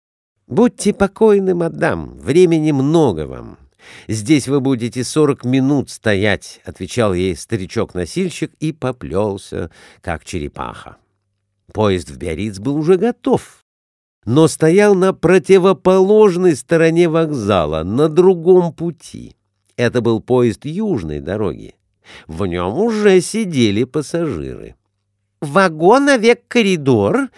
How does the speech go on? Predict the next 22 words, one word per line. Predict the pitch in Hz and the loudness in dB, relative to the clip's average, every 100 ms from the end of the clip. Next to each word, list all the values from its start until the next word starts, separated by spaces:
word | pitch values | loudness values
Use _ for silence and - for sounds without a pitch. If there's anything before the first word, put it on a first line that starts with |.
| - - | -20 -2
avec | 185 156 143 - | 0 2 0 -2
туалет», | - 196 269 294 269 160 247 - - _ _ _ _ - | 2 4 4 4 4 4 2 0 -20 _ _ _ _ -2
напоминала | 165 143 156 160 135 104 104 | 0 0 0 2 0 0 -2
носильщику | 101 - 113 82 104 120 | -4 -6 -8 -8 -10 -8
Глафира | 104 110 - 101 101 | -4 -4 -2 -4 -4
Семеновна, | 107 107 175 247 240 277 - _ _ _ _ _ _ | -4 -2 0 -2 -4 -6 -8 _ _ _ _ _ _
но | 107 135 185 | -4 2 2
в | 170 - | 2 -2
поезде | - 202 196 185 147 185 | 2 6 6 4 0 0
не | 190 196 196 190 | 0 2 4 4
было | 156 165 143 | 2 2 2
ни | 139 | 2
одного | 135 120 120 127 123 | 2 2 0 0 2
вагона | 113 113 98 101 95 85 | 2 0 0 -2 -2 -4
с | - | -8
коридором. | - 82 82 64 69 57 52 55 _ _ _ _ _ _ _ - | -8 -6 -8 -8 -12 -14 -18 -20 _ _ _ _ _ _ _ -18
Все | - - 151 170 | -10 0 4 4
вагоны | 120 98 113 151 139 | 4 2 2 2 2
были | 113 117 110 | 0 0 -2
старого | - - _ 180 208 185 170 147 | -6 -14 _ 2 4 4 0 -2
французского | 120 98 90 - 131 127 - 95 | -4 -4 -6 -6 -8 -8 -8 -6
образца, | 87 85 76 - - - 78 78 65 | -4 -4 -8 -10 -14 -4 -2 -2 -4